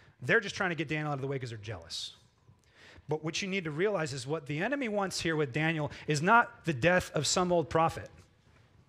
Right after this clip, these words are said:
He doesn't want to devour Daniel's body.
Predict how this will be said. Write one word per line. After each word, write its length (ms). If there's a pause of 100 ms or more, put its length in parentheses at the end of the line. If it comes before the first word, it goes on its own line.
(1160)
He 100
doesn't 260
want 140
to 60
devour 840 (240)
Daniel's 540 (140)
body. 720